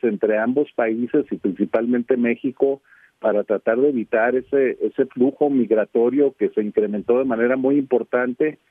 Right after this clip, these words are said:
y que, y que, pues, de alguna manera, eh, como una medida, eh, para tratar de controlar eso, pues se da el cierre de esta frontera, ¿no? No es la primera vez que pasa, este, ha habido temas inclusive de retrasos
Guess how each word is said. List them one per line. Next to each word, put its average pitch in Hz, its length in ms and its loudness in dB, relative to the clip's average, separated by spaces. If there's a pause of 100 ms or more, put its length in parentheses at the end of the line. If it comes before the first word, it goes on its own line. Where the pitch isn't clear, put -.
(280)
y 107 160 -4
que, 107 540 4
y 113 100 -6
que, 107 220 -2
pues, 104 180 -4
de 101 80 4
alguna 127 300 0
manera, 120 680 0 (440)
eh, 185 260 -6
como 117 220 0
una 143 140 2
medida, 127 800 2
eh, 101 320 2 (160)
para 107 220 -2
tratar 110 340 -2
de 135 120 0
controlar 117 520 0
eso, 127 300 -2
pues 104 180 -2
se 107 140 0
da 110 120 2
el 123 220 -2
cierre 123 300 0
de 117 100 -2
esta 123 240 -2
frontera, 98 560 -2
¿no? 107 160 -2
No 123 160 4
es 147 60 0
la 156 140 0
primera 123 360 0
vez 131 160 -2
que - 140 -2
pasa, 139 480 -4 (480)
este, 101 580 0
ha 113 120 2
habido 123 280 2
temas 123 420 -2
inclusive 117 640 0
de 120 140 2
retrasos 117 800 -2